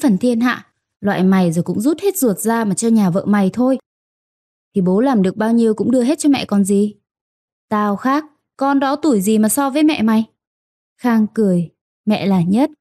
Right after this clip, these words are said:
Anh Mừng Quýnh cầm hai tờ năm trăm ngàn mới cứng, vừa đi vừa huýt sáo. Thật ra Khang vẫn còn gần hai triệu nhưng vẫn cố ý xin thêm.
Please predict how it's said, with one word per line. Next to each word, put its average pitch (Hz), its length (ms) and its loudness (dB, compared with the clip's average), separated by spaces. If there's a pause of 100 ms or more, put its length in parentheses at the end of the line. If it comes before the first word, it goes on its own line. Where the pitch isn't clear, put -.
(880)
Anh 254 200 2
Mừng 208 180 2
Quýnh 226 360 2
cầm 226 200 2
hai 240 140 0
tờ 214 160 0
năm 214 180 2
trăm 226 220 -2
ngàn 190 220 2
mới 185 220 2
cứng, 233 420 0
vừa 202 140 0
đi 220 220 0
vừa 196 220 0
huýt 240 180 -4
sáo. 214 400 -2 (460)
Thật 226 140 -2
ra 240 240 0
Khang 240 260 0
vẫn 269 160 -4
còn 214 240 0
gần 185 140 0
hai 220 180 0
triệu 240 340 -2
nhưng 226 280 2
vẫn - 140 -6
cố 220 160 -2
ý 214 220 0
xin 262 300 0
thêm. 269 260 0